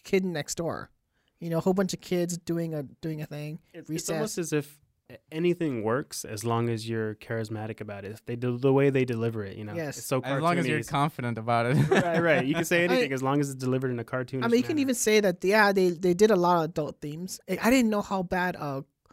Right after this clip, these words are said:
Speaker 1: Cowardly, the Cowardly Dog.
Speaker 2: Mm-hmm. I had never seen it, but I know.
Speaker 1: I've
Speaker 3: Oh, that
Speaker 1: never
Speaker 3: one's
Speaker 1: seen it,
Speaker 3: dark.
Speaker 1: but I didn't realize how dark that is.
Speaker 3: It's really dark.
Speaker 1: But they kinda hide it with their, you know, with their colors and stuff like that, and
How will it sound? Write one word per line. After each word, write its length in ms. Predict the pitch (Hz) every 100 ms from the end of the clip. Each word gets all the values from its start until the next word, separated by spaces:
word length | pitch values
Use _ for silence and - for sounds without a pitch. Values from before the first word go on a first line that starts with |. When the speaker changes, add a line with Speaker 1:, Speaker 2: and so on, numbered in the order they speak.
| _ _ -
Speaker 1:
Cowardly, 560 | 185 180 185 185 170
the 160 | 165 156
Cowardly 340 | - 185 185
Dog. 340 | 170 160 175 180 -
Speaker 2:
Mm-hmm. 300 | 113 110 -
I 60 | 113
had 80 | 110
never 140 | 104
seen 160 | - 92
it, 60 |
but 80 | 92
I 60 | 90
know. 80 | 90
Speaker 1:
I've 40 |
Speaker 3:
Oh, 60 | 202
that 80 | 214
Speaker 1:
never 120 | 170
Speaker 3:
one's 100 | 143
Speaker 1:
seen 140 | 113 226
it, 20 |
Speaker 3:
dark. 480 | 110 131 127 101 -
Speaker 1:
but 120 | 156
I 80 | 214
didn't 160 | 240 190
realize 180 | 175
how 140 | - 175
dark 260 | 175 277 -
that 160 | -
is. 220 | - -
Speaker 3:
It's 180 | 120 117
really 440 | 104 101 151 123 98
dark. 400 | 98 107 113 - _
Speaker 1:
But 120 | 196
they 100 | 190
kinda 260 | - 226 180
hide 440 | - - 190 196
it 100 | 170
with 200 | 175 -
their, 360 | 170 156 147 110
you 140 | 180
know, 240 | 165 156 147
with 160 | 156 - _ _ _ -
their 160 | 147
colors 540 | 143 - 175 175 170 170
and 100 | 151
stuff 260 | - 151
like 80 | 165
that, 260 | 156 156 156
and 200 | 131